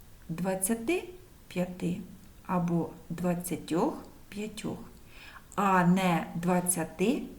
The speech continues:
п'ятьох. Запам'ятайте,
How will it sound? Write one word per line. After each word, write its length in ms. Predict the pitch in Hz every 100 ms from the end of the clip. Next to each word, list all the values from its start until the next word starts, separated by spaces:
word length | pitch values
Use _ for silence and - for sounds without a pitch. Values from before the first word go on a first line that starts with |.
| -
п'ятьох. 640 | 196 233 - 185 - - - - - - - - - - - - - - - - - -
Запам'ятайте, 760 | 175 180 196 185 175 185 185